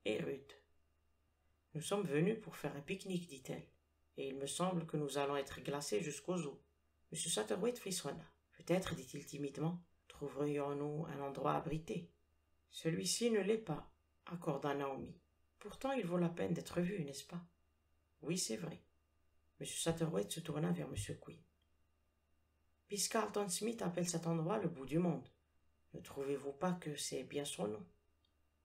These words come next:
Monsieur Quinn secoua lentement la tête. « Oui, ce nom est très suggestif. Je suppose qu'on ne vient qu'une fois dans sa vie, dans un endroit comme celui-là. Un endroit d'où on ne peut pas aller plus loin. » «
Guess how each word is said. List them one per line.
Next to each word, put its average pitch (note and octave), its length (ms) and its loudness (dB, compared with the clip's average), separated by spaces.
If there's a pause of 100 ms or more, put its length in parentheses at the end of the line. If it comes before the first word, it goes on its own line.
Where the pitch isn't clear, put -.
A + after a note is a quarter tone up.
(640)
Monsieur D#3 220 -2
Quinn G#3+ 180 2
secoua F3 340 2
lentement D#3+ 320 2
la F3 120 2
tête. « - 440 -14 (680)
Oui, E3+ 240 0
ce E3+ 200 2
nom E3+ 300 6
est E3 140 2
très - 180 -2
suggestif. G3+ 880 -4 (460)
Je - 140 -16
suppose F3 600 0
qu'on E3 180 4
ne E3 120 8
vient D#3 280 2
qu'une A3+ 240 0
fois D#3+ 280 -2
dans D3 160 -2
sa C#3+ 200 -2
vie, C#3 180 -10 (540)
dans C#3+ 180 -6
un C3+ 100 2
endroit C#3 300 2
comme C#3+ 180 -2
celui-là. C#3+ 440 -4 (800)
Un D3 160 -6
endroit D#3 540 2 (540)
d'où D3+ 200 2
on F3 220 10
ne F3 100 8
peut F3 200 4
pas A3+ 140 4
aller F3 320 4
plus G3+ 200 2
loin. » « D#3 300 -2